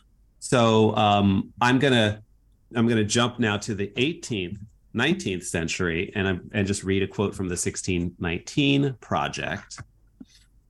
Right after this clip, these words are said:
Um, this is on page twenty-two. And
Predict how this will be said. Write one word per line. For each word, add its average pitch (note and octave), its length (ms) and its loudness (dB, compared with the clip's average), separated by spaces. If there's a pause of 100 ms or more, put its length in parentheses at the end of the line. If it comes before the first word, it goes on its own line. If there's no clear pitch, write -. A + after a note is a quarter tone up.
(500)
Um, G2 420 2
this A#2 180 0
is F#2+ 200 -2
on F2 300 -6
page F#2+ 340 -2
twenty-two. F#2 1000 -2 (960)
And C3 440 2